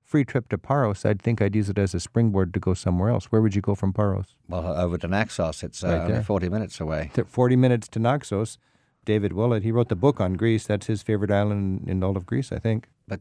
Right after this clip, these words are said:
Speaker 2: Paros itself, the big attra-, one of the big attractions there is windsurfing, but, uh... If you're
Speaker 1: Mm-hmm.
Speaker 2: not into windsurfing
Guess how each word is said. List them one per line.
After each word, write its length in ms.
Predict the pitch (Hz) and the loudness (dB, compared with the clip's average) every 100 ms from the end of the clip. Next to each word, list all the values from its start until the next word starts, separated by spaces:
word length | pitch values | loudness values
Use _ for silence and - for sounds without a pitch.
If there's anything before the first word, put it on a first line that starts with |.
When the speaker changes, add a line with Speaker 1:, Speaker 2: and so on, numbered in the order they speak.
| - | -4
Speaker 2:
Paros 300 | 147 151 107 | 0 0 0
itself, 360 | 85 - 101 - | -4 -2 0 -2
the 240 | 92 95 | -6 -2
big 160 | 101 92 | 0 0
attra-, 180 | 87 98 | 0 2
one 100 | 107 | 4
of 40 | |
the 60 | 95 98 | 4 2
big 60 | |
attractions 420 | 92 113 101 107 95 | 2 0 -2 -2 -2
there 100 | 107 | 0
is 100 | 95 | 2
windsurfing, 720 | 127 127 - 87 76 76 73 | 2 0 0 -2 -2 -6 -6
but, 240 | 78 - | -10 -8
uh... 180 | 80 73 - _ _ - | -6 -6 -8 _ _ -8
If 100 | 117 | -2
you're 80 | 98 | 0
Speaker 1:
Mm-hmm. 20 | |
Speaker 2:
not 140 | 104 | 2
into 220 | 95 85 82 | 2 0 0
windsurfing 680 | 95 95 92 76 - 87 | 0 -2 -4 -4 -4 -6